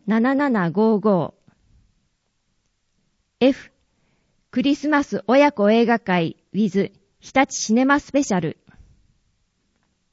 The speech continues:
日時、十二月二十五日土曜日。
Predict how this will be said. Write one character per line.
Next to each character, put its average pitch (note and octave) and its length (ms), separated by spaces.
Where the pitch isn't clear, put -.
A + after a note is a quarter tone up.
日 G#3+ 300
時、 - 300
十 C#4 220
二 C#4+ 180
月 C4 280
二 C#4+ 180
十 G#3+ 240
五 A#3 140
日 G3+ 580
土 G3+ 160
曜 A3+ 280
日。 E3 260